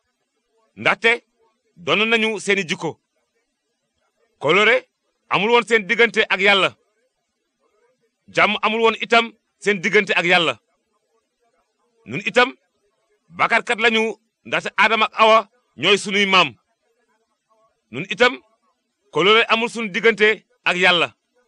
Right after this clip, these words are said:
Bi Kayin ak Abel, doomi Aadama ak Awa yi màggee, am bés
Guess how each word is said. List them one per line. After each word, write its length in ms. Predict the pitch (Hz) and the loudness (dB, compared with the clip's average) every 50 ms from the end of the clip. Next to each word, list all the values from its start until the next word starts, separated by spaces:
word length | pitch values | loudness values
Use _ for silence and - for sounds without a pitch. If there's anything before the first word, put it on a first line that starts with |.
| _ _ _ _ _ _ _ _ _ _ _ _ _ _ _ _ _ | _ _ _ _ _ _ _ _ _ _ _ _ _ _ _ _ _
Bi 140 | - 98 143 | -16 -14 -6
Kayin 280 | - 202 208 220 233 220 | 0 2 2 2 2 0
ak 120 | 208 196 - | -4 -4 -2
Abel, 340 | 220 226 220 233 233 240 330 _ _ _ _ _ _ _ _ _ _ _ _ _ _ _ _ _ | 0 2 4 4 2 2 -2 _ _ _ _ _ _ _ _ _ _ _ _ _ _ _ _ _
doomi 300 | - - 143 165 185 214 - - | -6 -2 -2 0 0 -2 -2 2
Aadama 300 | 180 226 214 226 220 214 | 2 2 2 2 0 0
ak 160 | 208 220 - - | 0 -2 -2 0
Awa 160 | 208 226 226 | 2 2 2
yi 120 | 220 226 226 | 2 2 0
màggee, 540 | 214 220 220 190 175 214 214 214 202 - _ _ _ _ _ _ _ _ _ _ _ _ _ - | 2 2 0 4 4 4 4 4 2 -2 _ _ _ _ _ _ _ _ _ _ _ _ _ -6
am 220 | 131 180 190 147 | -6 -6 -4 0
bés 320 | 156 233 226 - - - | 2 2 2 2 -2 -16